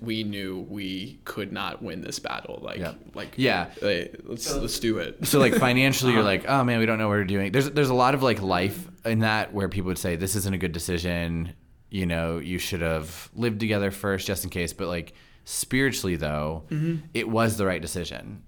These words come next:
Speaker 1: Yes.
Speaker 2: right? And you, you guys weighed the spiritual impact of, you know, what you would bring into your marriage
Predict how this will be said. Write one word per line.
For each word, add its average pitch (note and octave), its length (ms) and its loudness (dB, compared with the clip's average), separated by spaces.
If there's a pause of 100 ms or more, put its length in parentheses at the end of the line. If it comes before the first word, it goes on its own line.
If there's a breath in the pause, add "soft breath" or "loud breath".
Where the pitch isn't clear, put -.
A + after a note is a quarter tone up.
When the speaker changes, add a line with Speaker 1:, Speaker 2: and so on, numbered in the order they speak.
(140)
Speaker 1:
Yes. - 140 -20
Speaker 2:
right? F2 380 -2
And F#2+ 220 0
you, G#2 300 0
you A2 160 2
guys G#2 260 2
weighed F2+ 640 0
the F2 80 -4
spiritual G#2 460 0
impact E2+ 680 -4 (480 soft breath)
of, E2 800 -4 (220)
you G2+ 120 -2
know, E2+ 200 -2
what G2 340 -6
you G2 80 -2
would F#2 120 -2
bring F2+ 180 -2
into G#2 180 0
your G2+ 100 0
marriage E2 540 -4